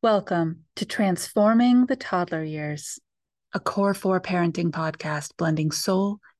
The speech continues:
and science-based strategies to empower pandemic moms like you raising kindergarten-ready kids. I'm Cara Terrell, your host,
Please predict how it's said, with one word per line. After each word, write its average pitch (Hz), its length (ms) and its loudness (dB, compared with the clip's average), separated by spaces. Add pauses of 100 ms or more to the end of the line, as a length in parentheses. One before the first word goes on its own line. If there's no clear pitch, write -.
and 180 140 0
science-based 196 640 -2
strategies 165 560 -2
to - 160 -4
empower 190 640 0 (320)
pandemic 220 560 0
moms 214 360 2
like 180 300 -6
you 151 300 -8 (320)
raising 160 460 -2
kindergarten-ready 180 1300 -2
kids. - 460 -14 (580)
I'm 175 160 2
Cara 156 300 0
Terrell, 151 440 -2 (200)
your 185 100 2
host, - 580 -4